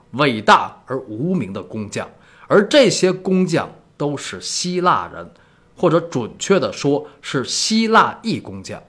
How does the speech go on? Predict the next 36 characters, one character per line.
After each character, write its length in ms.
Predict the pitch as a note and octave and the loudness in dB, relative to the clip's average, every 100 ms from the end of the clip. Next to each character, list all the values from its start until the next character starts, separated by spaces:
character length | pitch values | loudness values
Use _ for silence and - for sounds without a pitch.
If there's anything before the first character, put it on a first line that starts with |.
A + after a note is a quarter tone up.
| _ _ _ | _ _ _
虽 240 | - B3+ B3 | -4 0 2
然 200 | C#3+ C#3+ | 2 0
法 240 | - G#2 | -2 -2
姆 180 | B2 D2+ | -4 -6
肖 220 | - B2 | -4 -4
像 220 | A#2+ A2+ - _ | -2 -6 -8 _
是 240 | - - A#2 | -14 -10 -8
在 260 | G#2 - - | -8 -8 -2
埃 200 | E3 D#3+ | 0 -2
及 220 | D#3+ F#2 | -6 -14
出 180 | - F2 | -16 -20
土， 200 | - - _ _ _ _ _ _ _ _ _ _ - | -20 -20 _ _ _ _ _ _ _ _ _ _ -6
那 120 | E3+ | -4
么 100 | D#3+ | -4
这 260 | D#3+ C4+ | 0 2
是 220 | G3 - A#2+ | 2 0 -8
怎 200 | - G#2 | -6 -8
么 140 | E2+ | -8
回 240 | - G2+ | -12 -12
事 140 | A2+ E3+ | -6 -4
儿 160 | D#3 | -2
呢？ 200 | A#2 A2 - _ _ _ - - - _ _ _ - _ _ _ _ _ _ _ _ | -4 -6 -10 _ _ _ -20 -20 -20 _ _ _ -20 _ _ _ _ _ _ _ _
此 200 | - B2 | -12 -10
事 300 | - D3+ C3 | -2 -2 -2
说 600 | - - D#4+ D4 A#3+ C3+ | -2 4 8 8 8 6
来 160 | C3 | 2
话 320 | D3+ - F3+ - | 2 4 4 4
长， 380 | - G2+ - - _ - | -4 -6 -6 -14 _ 2
我 320 | E3+ G#3 F#3+ | 8 10 10
说 320 | - E4+ D4+ | 8 8 8
说 320 | - A3+ E3 | 10 8 8
你 280 | C#3 D#3 F3+ | 6 0 -2
听 240 | - D4 | 2 4
听， 300 | B3+ A#3+ E3+ | 6 6 4
在 140 | D#3 - | 2 2
想 520 | - - E3 A#2 F3 | 2 4 6 4 -2